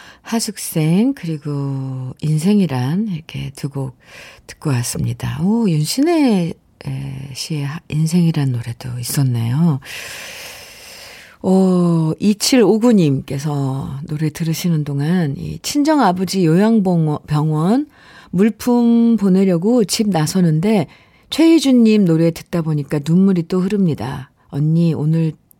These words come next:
저를 신나게도 눈물나게도 만드시네요. <laughs> 네. <clears throat> 네.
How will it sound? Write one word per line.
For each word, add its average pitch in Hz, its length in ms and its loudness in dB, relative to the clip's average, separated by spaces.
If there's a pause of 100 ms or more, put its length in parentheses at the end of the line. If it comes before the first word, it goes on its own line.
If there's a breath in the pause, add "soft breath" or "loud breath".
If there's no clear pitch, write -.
저를 151 300 -6
신나게도 220 920 -2 (320 soft breath)
눈물나게도 165 880 2
만드시네요. 139 920 -6 (360)
<laughs> - 600 -4
네. 135 360 0 (1400 loud breath)
<clears throat> - 20 -6
네. 196 2000 4